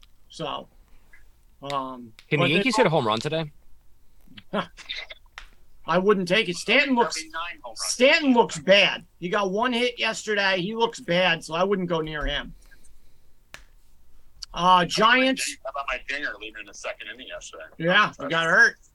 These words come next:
Speaker 1: Hicks gonna be out. Looked like a pretty bad hit for Hicks. He's gonna be out for a while. Um, Arizona Giants, uh, Tommy called it yesterday. The Giants, we hit that live last night on the ten and a half,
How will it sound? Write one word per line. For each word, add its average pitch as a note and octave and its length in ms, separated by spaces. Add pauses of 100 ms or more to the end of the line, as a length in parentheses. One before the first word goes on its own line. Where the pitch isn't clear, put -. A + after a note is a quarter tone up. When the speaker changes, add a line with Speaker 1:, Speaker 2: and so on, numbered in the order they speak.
(120)
Speaker 1:
Hicks G3 260
gonna A#3+ 160
be G#3 140
out. G#3 280
Looked A3 240
like C#4 200
a G3 60
pretty G#3+ 280
bad G3 380
hit F#3+ 340 (100)
for D3 140
Hicks. C#3+ 380
He's - 100
gonna G#3 160
be F3 100
out F3 180
for E3 120
a D3+ 60
while. E3 340 (800)
Um, F#3 400 (260)
Arizona B3 560
Giants, G#3 680 (100)
uh, F3 240
Tommy G3+ 300
called G3+ 300
it - 60
yesterday. G3+ 380
The E3+ 100
Giants, A#3 520 (420)
we E3+ 120
hit B3 160
that A3 220
live G3+ 380
last F#3 300
night G#3 400
on F#3+ 140
the F3+ 80
ten G#3 220
and G3 100
a F3+ 60
half, A3+ 420